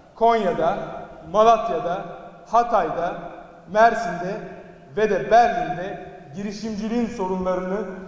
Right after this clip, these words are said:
farklı noktalardan ele alan paneller gerçekleştirdik. Ve nihayet iş dünyasına yeni bir soluk kazandırmasını amaçlayarak iş dünyasında rızk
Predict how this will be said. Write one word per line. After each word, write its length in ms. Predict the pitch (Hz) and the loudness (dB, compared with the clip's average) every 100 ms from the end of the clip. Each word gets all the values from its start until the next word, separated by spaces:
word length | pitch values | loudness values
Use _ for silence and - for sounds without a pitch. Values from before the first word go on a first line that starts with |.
| - - | -14 2
farklı 340 | 208 208 262 | 4 4 2
noktalardan 640 | 247 233 214 190 185 196 180 165 | 0 2 0 0 2 0 -2 -4
ele 80 | 156 | -2
alan 520 | 156 160 190 - - - - | -2 0 -4 -6 -10 -10 -8
paneller 380 | 160 156 156 | -6 -2 -2
gerçekleştirdik. 800 | 143 131 117 - - - - - - - _ _ _ _ _ _ _ _ - - 180 | -2 -6 -8 -12 -14 -16 -18 -20 -20 -20 _ _ _ _ _ _ _ _ -20 -12 -4
Ve 100 | 202 | 0
nihayet 500 | 277 262 220 123 113 - - - - 277 | 6 8 6 4 -2 -6 -10 -14 -8 -6
iş 240 | 277 190 | -6 -6
dünyasına 600 | 214 196 190 180 180 208 | -4 0 0 0 -2 -6
yeni 280 | 185 202 202 | -4 -4 -4
bir 120 | 208 | -6
soluk 420 | - 180 196 185 | -6 -6 -6 -6
kazandırmasını 1000 | 175 165 165 160 165 170 175 190 156 127 | -6 -2 -2 -2 -4 -6 -6 -6 -6 -6
amaçlayarak 880 | 139 143 147 156 170 147 160 - - - - - - | -6 -6 -6 -4 -2 -2 -2 -6 -12 -16 -18 -20 -6
iş 380 | 240 - - 175 | -4 -4 -10 -8
dünyasında 960 | 170 151 139 - 139 139 170 185 - - 123 180 | -6 -4 -4 -8 -8 -6 -6 -6 -12 -14 -8 -4
rızk 320 | 233 - | -4 -6